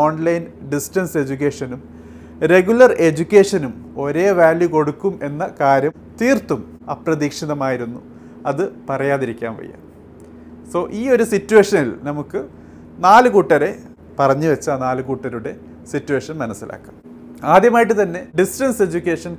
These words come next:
കറസ്പോണ്ടൻസ് എഡ്യൂക്കേഷൻ, ഓൺലൈൻ എഡ്യൂക്കേഷൻ ഡിഗ്രികൾ നേടുന്ന കുട്ടികളെക്കുറിച്ചാണ്. ഇവർക്ക് തുള്ളിച്ചാടേണ്ട ഒരു സിറ്റുവേഷനാണ് സന്തോഷം കൊണ്ട്. കാരണം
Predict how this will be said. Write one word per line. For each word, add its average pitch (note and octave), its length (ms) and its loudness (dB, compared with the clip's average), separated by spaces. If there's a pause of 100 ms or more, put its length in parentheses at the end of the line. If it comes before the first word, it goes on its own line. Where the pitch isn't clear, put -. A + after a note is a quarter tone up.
കറസ്പോണ്ടൻസ് D#3+ 720 -2
എഡ്യൂക്കേഷൻ, C#3+ 500 -8 (300)
ഓൺലൈൻ F#3+ 360 2 (140)
എഡ്യൂക്കേഷൻ C3 500 -8 (220)
ഡിഗ്രികൾ C#3+ 360 -2 (100)
നേടുന്ന A#2+ 320 -6 (100)
കുട്ടികളെക്കുറിച്ചാണ്. A2+ 800 -8 (840)
ഇവർക്ക് A3 340 2 (240)
തുള്ളിച്ചാടേണ്ട E3+ 760 2 (140)
ഒരു D3 160 -2
സിറ്റുവേഷനാണ് D3+ 640 -2 (160)
സന്തോഷം C#3+ 540 -2
കൊണ്ട്. B2+ 200 -8 (120)
കാരണം C3 320 -4